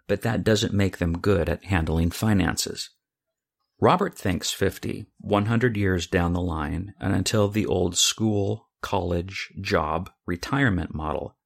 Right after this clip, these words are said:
might not even remotely work out anymore. Its demise has long begun. By not actively being taught the basics of finance in school,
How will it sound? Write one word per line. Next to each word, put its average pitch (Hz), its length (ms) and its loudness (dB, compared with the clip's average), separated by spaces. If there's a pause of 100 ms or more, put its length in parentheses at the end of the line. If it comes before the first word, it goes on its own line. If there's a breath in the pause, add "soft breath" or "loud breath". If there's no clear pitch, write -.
might - 240 0
not 127 220 0
even 110 300 0
remotely 92 520 2
work 90 300 0
out 80 260 -2
anymore. 85 600 0 (540)
Its - 180 -2
demise 92 540 2
has 87 240 -4
long 80 260 0
begun. 87 480 0 (500)
By 104 160 2
not 127 300 -2
actively 104 460 -4
being 90 320 0
taught - 320 -8
the - 80 -2
basics - 500 -2
of - 180 -8
finance 110 560 0
in 87 100 -2
school, - 580 -2